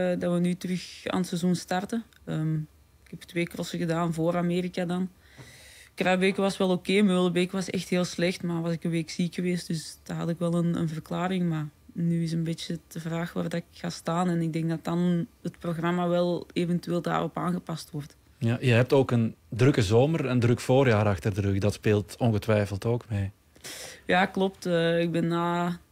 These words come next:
Speaker 1: na het W K ben ik dan, eh, ben ik ziek geworden vorig jaar. En dan heb ik het laatste weekend nog gereden.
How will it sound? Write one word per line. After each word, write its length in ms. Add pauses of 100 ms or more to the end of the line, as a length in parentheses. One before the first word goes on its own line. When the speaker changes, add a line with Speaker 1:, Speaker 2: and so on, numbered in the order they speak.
(120)
Speaker 1:
na 160
het 140
W 40 (120)
K 20 (220)
ben 120
ik 100
dan, 240
eh, 240
ben 120
ik 100
ziek 260
geworden 320
vorig 340
jaar. 240
En 140
dan 180
heb 140
ik 140
het 180
laatste 320
weekend 320
nog 120
gereden. 360